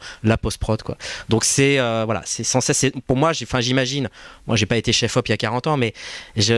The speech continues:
j'imagine que aujourd'hui chef op, c'est, euh, c'est, voilà, c'est avoir la capacité de, de, de, de, de s'upgrader, quoi, de, de, de prendre, de faire des mises à jour sur les équipements qui nous sont, euh,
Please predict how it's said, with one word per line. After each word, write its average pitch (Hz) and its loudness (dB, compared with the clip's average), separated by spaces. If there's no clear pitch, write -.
j'imagine 135 0
que 131 4
aujourd'hui 123 2
chef 127 0
op, 147 2
c'est, 127 2
euh, 110 2
c'est, 120 2
voilà, 110 2
c'est 120 -2
avoir 117 0
la 113 0
capacité - -2
de, 107 0
de, 104 4
de, 101 4
de, 95 2
de 95 2
s'upgrader, 110 2
quoi, 110 -2
de, 101 -2
de, 95 -2
de 98 0
prendre, 107 2
de 98 -4
faire 120 2
des 110 0
mises 117 2
à 110 4
jour 120 0
sur 123 2
les 107 0
équipements 120 0
qui - -6
nous 98 2
sont, 107 2
euh, 92 4